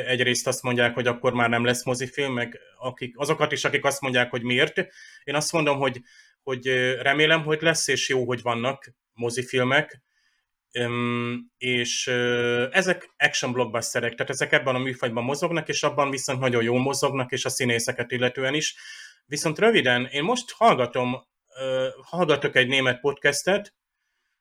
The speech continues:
akik most így, ö, elkezdték a nagy klasszikus mozifilmeket, ö, kibeszélni. Tényleg ilyen több órás, nagyon hosszú kibeszélőkről van szó.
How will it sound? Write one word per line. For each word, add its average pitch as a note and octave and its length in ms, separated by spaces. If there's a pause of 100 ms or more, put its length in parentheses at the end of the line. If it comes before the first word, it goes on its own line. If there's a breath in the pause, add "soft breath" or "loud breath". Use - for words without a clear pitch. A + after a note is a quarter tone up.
(160)
akik D3+ 280
most D#3+ 260
így, E3 220
ö, D3 460
elkezdték D#3 560
a C3+ 180
nagy C#3 280
klasszikus C3 480
mozifilmeket, B2 800
ö, A#2+ 240
kibeszélni. B2+ 760
Tényleg C3 280
ilyen A#2+ 220
több A#2+ 200
órás, A#2 360
nagyon A#2+ 260
hosszú A#2 300
kibeszélőkről A#2 720
van A2+ 140
szó. D#3 420